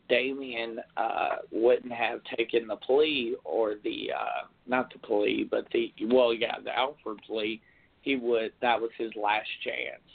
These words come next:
and he would have been executed by now. And that was back in two thousand twelve. So it's not like Texas has moved too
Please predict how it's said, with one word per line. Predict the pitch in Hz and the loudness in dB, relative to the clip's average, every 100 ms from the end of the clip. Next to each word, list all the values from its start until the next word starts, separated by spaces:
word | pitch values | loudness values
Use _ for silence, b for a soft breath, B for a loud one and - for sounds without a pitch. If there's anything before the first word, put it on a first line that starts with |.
| - | -10
and | 110 107 | -8 -6
he | 107 | -2
would | 107 | -2
have | - | -2
been | 104 107 | -4 -4
executed | 113 - 110 - 101 104 | -4 -6 -8 -4 -2 0
by | - - - | 0 0 -2
now. | - - - B B B B | -8 -6 -6 B B B B
And | 123 | 4
that | 127 143 | 6 6
was | 143 120 | 2 -2
back | 123 117 120 | 0 0 -4
in | 113 | -12
two | 120 113 | -10 -8
thousand | 98 104 101 107 - | -6 -8 -10 -16 -2
twelve. | 110 117 - - - | 2 2 0 -12 -2
So | 110 107 b b b b _ | -2 -2 b b b b _
it's | - | 0
not | 208 226 | 4 4
like | 190 143 | 2 -2
Texas | 156 135 - 180 - | -2 -2 4 4 4
has | 110 120 | -6 -10
moved | 110 101 | -10 -8
too | - | -8